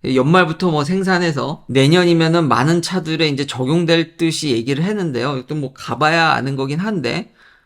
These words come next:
아, 현실성이 좀 높은 편이죠.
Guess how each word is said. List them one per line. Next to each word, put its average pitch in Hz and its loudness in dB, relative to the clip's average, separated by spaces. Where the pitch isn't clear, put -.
아, 113 -4
현실성이 226 0
좀 165 0
높은 135 -2
편이죠. 180 -2